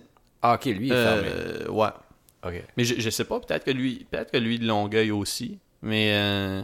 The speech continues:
Speaker 2: ouais, lui de Crescent, ça a pas été long, là. Je pense que ça a été ouvert comme un an et demi.
Speaker 1: Ah ouais?
Speaker 2: Ouais. Moi, j'étais allé une fois. Euh, <laughs> c'était, c'était de la merde.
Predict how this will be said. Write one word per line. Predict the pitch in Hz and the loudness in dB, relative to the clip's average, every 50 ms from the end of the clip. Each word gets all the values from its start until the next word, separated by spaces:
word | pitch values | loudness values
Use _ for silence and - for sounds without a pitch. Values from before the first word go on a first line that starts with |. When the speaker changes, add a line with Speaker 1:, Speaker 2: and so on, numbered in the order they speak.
| 120 - | -6 -2
Speaker 2:
ouais, | - 113 107 | 2 2 4
lui | 104 117 | 4 2
de | 117 | 0
Crescent, | - 123 113 104 - - 151 147 | 2 4 4 4 4 0 -2 -2
ça | - - - | -2 -4 -6
a | - | -8
pas | - - 101 95 | -8 -8 -8 -8
été | 92 - 98 98 | -8 -8 -10 -10
long, | 95 98 98 107 117 117 | -8 -6 -4 -4 -4 -4
là. | 113 110 110 110 | -4 -4 -4 -4
Je | 110 - | -4 -6
pense | - 110 107 | -6 -8 -6
que | - | -4
ça | 107 | -6
a | 101 | -6
été | - - 107 | -6 -6 -6
ouvert | 104 101 107 107 107 107 107 | -4 -2 2 2 2 2 0
comme | - 107 104 101 98 101 98 - | -2 -4 -4 -4 -6 -8 -10 -10
un | 104 101 104 107 | -8 -6 -6 -4
an | 107 | -4
et | 107 101 | -4 -4
demi. | 104 104 104 107 113 113 117 131 - _ _ _ - - - | -6 -6 -6 -4 -6 -6 -8 -10 -14 _ _ _ -16 -12 -10
Speaker 1:
Ah | 107 110 120 117 | -8 -6 -6 -6
ouais? | 117 120 127 120 107 _ _ _ _ _ _ _ _ _ - | -6 -8 -10 -12 -16 _ _ _ _ _ _ _ _ _ -10
Speaker 2:
Ouais. | 107 | -8
Moi, | 107 107 107 104 104 - - - _ _ _ _ _ _ _ - | -6 -4 -4 -4 -6 -8 -10 -12 _ _ _ _ _ _ _ -10
j'étais | 226 - - | -4 0 2
allé | 147 151 156 | 2 4 4
une | 143 123 | 2 2
fois. | - - - 131 120 113 110 110 123 147 151 - _ _ _ _ _ _ _ _ _ _ _ _ _ _ - - | 0 -2 2 6 6 8 8 6 2 -4 -10 -16 _ _ _ _ _ _ _ _ _ _ _ _ _ _ -12 -10
Euh, | 107 101 101 98 98 98 95 92 92 95 101 107 110 | -6 -4 -4 -4 -4 -4 -4 -6 -8 -8 -10 -10 -12
<laughs> | 113 - - - - - - 123 117 117 - - - - | -14 -16 -20 -16 -8 -2 -2 0 0 -2 -4 -6 -6 -8
c'était, | - - - 165 151 147 | -8 -4 -2 0 2 2
c'était | - - - 135 135 | 0 0 2 2 2
de | 143 113 | 4 4
la | 113 110 110 | 2 2 2
merde. | 127 - - 135 127 | 0 2 2 2 2